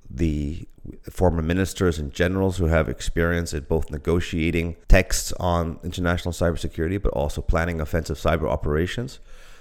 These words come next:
We have representatives from the technical community who have storied reputations in basically building and managing the internet. We have re-, individuals from the Freedom Online and civil rights community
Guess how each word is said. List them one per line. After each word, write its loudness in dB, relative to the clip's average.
We 0
have 2
representatives -2
from -6
the -6
technical -2
community 0
who 2
have 2
storied 4
reputations 0
in -4
basically 0
building 2
and -2
managing 0
the -4
internet. -4
We -4
have 0
re-, 0
individuals 4
from 0
the 2
Freedom 4
Online 4
and -4
civil 2
rights 6
community 0